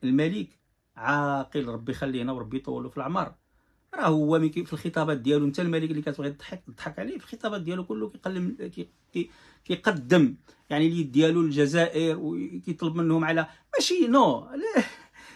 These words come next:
لان كاين شي حوايج اللي ما نقدروش هنا نبقاو نهضروا فيها. راه الامور واضحه، وهنا راه ال-، ال-، النظام الجزائري وهذا راه كيتفضح هادشي اللي كيعمل، والمغرب ما يطيحش لهذا المستوى. وانا قلت لك، كنعاود،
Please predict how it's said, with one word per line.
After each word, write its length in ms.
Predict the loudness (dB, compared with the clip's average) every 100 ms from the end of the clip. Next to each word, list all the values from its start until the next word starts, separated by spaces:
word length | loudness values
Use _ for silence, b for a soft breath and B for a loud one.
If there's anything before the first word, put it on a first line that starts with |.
| B
لان 320 | -2 0 0 2
كاين 160 | 2
شي 120 | 4
حوايج 180 | 4 4
اللي 140 | 2 0
ما 80 |
نقدروش 380 | -2 -2 -4 0
هنا 140 | 0 0
نبقاو 280 | 0 2
نهضروا 280 | 2 2 -2
فيها. 300 | -6 -12 -16 _ _ b b b
راه 100 | -2
الامور 300 | 2 2 2
واضحه، 840 | 6 6 6 6 4 2 -2 -14 -18 _ _ _ 0
وهنا 320 | 4 6 4
راه 260 | 2 0 -2
ال-، 560 | -2 0 0 -2 -4
ال-، 120 | -6 -4
النظام 260 | 0 2
الجزائري 540 | 2 2 4 2 2 -6
وهذا 140 | -6 -6 -6
راه 60 |
كيتفضح 680 | -6 -8 -8 -6 -2 -2 -4 -10
هادشي 280 | -8 -8
اللي 160 | -8 -8
كيعمل، 440 | -6 -4 -4 -6 -10 _ _ _ -6
والمغرب 440 | -4 -2 -2 -2
ما 100 | -4
يطيحش 320 | -6 -4 -4 0
لهذا 220 | 0 0
المستوى. 540 | -2 -2 -6 -6 -8 _ _ _ _
وانا 160 | -2 -2
قلت 280 | -2 -6 -8
لك، 120 | -16 _ _ -12
كنعاود، 480 | -8 0 0 0